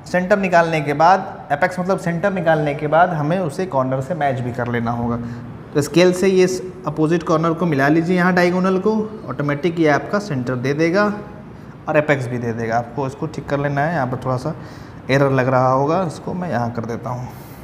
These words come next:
बीच का जो ये निकला यही apex है, ये apex से ये side का कॉर्नर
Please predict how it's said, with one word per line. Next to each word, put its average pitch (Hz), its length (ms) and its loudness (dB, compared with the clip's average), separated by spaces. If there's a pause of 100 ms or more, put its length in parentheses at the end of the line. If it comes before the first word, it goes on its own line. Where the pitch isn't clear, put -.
(1300)
बीच 190 240 4
का 208 100 8
जो 196 100 6
ये 190 120 6
निकला 185 280 4
यही 156 220 4
apex 165 420 0
है, 226 180 2 (1600)
ये 185 120 8
apex 190 460 2
से 202 80 4
ये 156 220 6
side 175 280 2
का 190 80 4
कॉर्नर 185 500 4